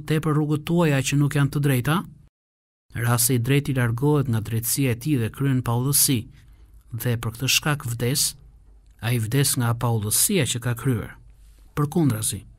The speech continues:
nëse i pabesi largohet nga pabesia që ndiqte dhe zbaton barazin dhe drejtsin, ai do ta shpëtoj shpirtin e tij.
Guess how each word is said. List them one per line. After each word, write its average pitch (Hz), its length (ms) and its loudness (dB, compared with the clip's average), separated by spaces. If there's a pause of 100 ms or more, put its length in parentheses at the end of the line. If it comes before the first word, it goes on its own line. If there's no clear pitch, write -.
(240)
nëse 180 320 4
i 117 40 0
pabesi 120 560 0
largohet 131 480 0
nga 117 140 2
pabesia 117 560 0
që 139 180 -2
ndiqte 117 460 2
dhe 110 120 -2
zbaton 131 500 0
barazin 131 640 2 (100)
dhe 127 160 0
drejtsin, 120 640 2 (360)
ai 175 200 2
do 170 120 0
ta 147 120 0
shpëtoj 185 480 -2
shpirtin 135 600 0
e 135 40 0
tij. 117 280 -4